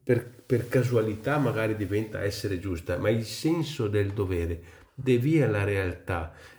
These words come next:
e non ci mette nelle condizioni di non è-, di no-, di essere noi stessi. Quello che, eh, la vita ci propone è di essere padroni delle situazioni senza sentirci in dovere. Questo è il punto fondamentale.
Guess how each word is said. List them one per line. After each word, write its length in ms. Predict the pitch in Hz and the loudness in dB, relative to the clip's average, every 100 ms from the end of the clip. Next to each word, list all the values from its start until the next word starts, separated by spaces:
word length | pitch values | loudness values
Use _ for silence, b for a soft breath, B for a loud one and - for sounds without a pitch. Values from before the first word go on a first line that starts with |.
| B | B
e 160 | - 135 | 2 6
non 240 | 131 143 | 6 4
ci 160 | 147 135 | 0 -2
mette 320 | 143 151 - | -2 -2 0
nelle 180 | 113 101 | 0 0
condizioni 680 | - 104 95 - 147 170 151 | -2 -4 -4 -4 -2 0 0
di 140 | 123 | 0
non 180 | 117 107 | 0 2
è-, 200 | 104 117 | 2 0
di 140 | 120 113 | -2 -2
no-, 220 | 110 110 | 0 -2
di 220 | 110 107 | -2 -2
essere 380 | 113 120 - 120 | -2 -2 -4 -2
noi 160 | 117 | -2
stessi. 640 | 104 - 87 78 - 92 - B B B B _ _ _ | -4 -8 -8 -8 -10 -12 -12 B B B B _ _ _
Quello 440 | 123 139 123 98 | 2 4 4 0
che, 400 | - 98 101 98 - | -4 -2 -2 -2 -6
eh, 300 | 98 95 98 | -4 -4 -2
la 140 | 95 | -4
vita 400 | 92 135 135 98 | -2 -2 -2 -6
ci 180 | - 104 | -4 -4
propone 600 | 98 - 95 101 135 135 | -4 -4 -2 0 2 0
è 180 | 110 98 | -2 -4
di 160 | 101 | -2
essere 760 | 101 131 - - 95 87 - - - | 0 0 0 -6 -6 -6 -10 -18 -6
padroni 1040 | 92 87 95 95 110 135 143 156 160 B B B B | -4 -2 -2 2 4 4 4 2 0 B B B B
delle 440 | 101 104 95 90 | -4 -2 -2 -4
situazioni 1080 | - 98 - 90 - - 104 113 127 139 B B B B | -6 -10 -8 -8 -6 2 4 4 2 0 B B B B
senza 720 | - - - 123 139 - 147 | -16 -10 0 2 2 -2 -8
sentirci 800 | - 92 82 - 131 139 - 110 | -6 -8 -8 -2 0 0 -2 -4
in 100 | 110 | -2
dovere. 460 | 110 90 90 85 80 | 0 0 2 0 -2
Questo 360 | 131 139 - | 0 0 2
è 40 | 104 | 0
il 140 | 101 | 0
punto 420 | - 110 104 101 | -4 -2 -2 -4
fondamentale. 920 | 92 - 92 92 92 85 87 82 78 | -8 -6 -2 0 -2 -2 -4 -4 -6